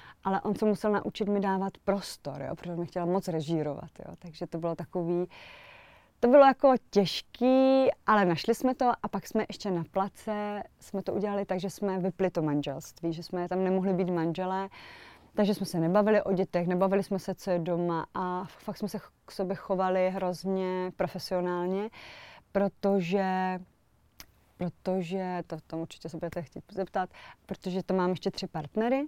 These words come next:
mužské, v tom filmu a já jsem potřebovala, aby vedle mě měli jako ten prostor, aby se cítili dobře a abychom mohli mít hezký vztah, ne s tím, že na nás kouká manžel, třeba při erotických scénách, no.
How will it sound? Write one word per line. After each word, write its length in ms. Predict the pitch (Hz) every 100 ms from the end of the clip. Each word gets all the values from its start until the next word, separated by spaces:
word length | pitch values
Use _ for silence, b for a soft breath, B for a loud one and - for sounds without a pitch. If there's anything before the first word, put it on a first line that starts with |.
| -
mužské, 640 | 202 208 - - 226 233 254 b b
v 60 | -
tom 160 | 208
filmu 540 | 208 - 202 202 196 190 b b -
a 280 | 180 180 185
já 100 | 180
jsem 140 | 208
potřebovala, 280 | 180 - 190
aby 160 | - 175
vedle 260 | 165 180 190
mě 180 | 185
měli 440 | 185 180 180 175 180
jako 220 | 165 -
ten 440 | - 180 180 170 -
prostor, 340 | - 180 - 151
aby 120 | 147
se 120 | -
cítili 400 | - 170 - 175
dobře 360 | 151 147 170 202
a 100 | 190
abychom 260 | 165 -
mohli 160 | 170 170
mít 160 | 170 156
hezký 340 | 165 - 175
vztah, 280 | - - 160 b b b -
ne 160 | 170 165
s 100 | -
tím, 180 | 170
že 60 | 165
na 120 | 160
nás 220 | 160 165
kouká 360 | - 160 - 160
manžel, 360 | 151 143 143 143
třeba 200 | - 147
při 140 | 147 -
erotických 600 | 143 151 - - 160 -
scénách, 460 | - 151 147 147 -
no. 80 | -